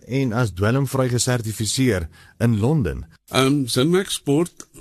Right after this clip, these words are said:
Speaker 2: was ons sportproduk gewees. Ehm, ons het dit nou om deel van die hele reeks te maak, is hy nou verander na Zinplex Sport. En, maar nog steeds dieselfde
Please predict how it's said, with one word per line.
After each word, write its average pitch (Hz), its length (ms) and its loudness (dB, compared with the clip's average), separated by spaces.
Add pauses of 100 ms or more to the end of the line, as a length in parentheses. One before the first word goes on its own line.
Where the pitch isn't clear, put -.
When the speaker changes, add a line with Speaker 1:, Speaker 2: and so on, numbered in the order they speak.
(360)
Speaker 2:
was 120 380 0
ons 131 280 0
sportproduk 113 1200 -2
gewees. 139 640 -2 (680)
Ehm, 107 400 0 (220)
ons 113 260 0
het 117 100 -2
dit 110 200 -2
nou 110 400 0
om 104 280 0
deel 117 260 2
van 127 180 -2
die 107 140 2
hele 104 360 2 (120)
reeks 135 300 0
te - 80 -4
maak, 107 300 0
is 107 120 -2
hy 98 140 0
nou 95 180 2
verander 104 400 0
na 98 380 0
Zinplex 104 840 0
Sport. - 600 -8 (260)
En, 104 420 0
maar 107 140 2
nog 110 160 0
steeds 147 280 -2
dieselfde 120 580 -2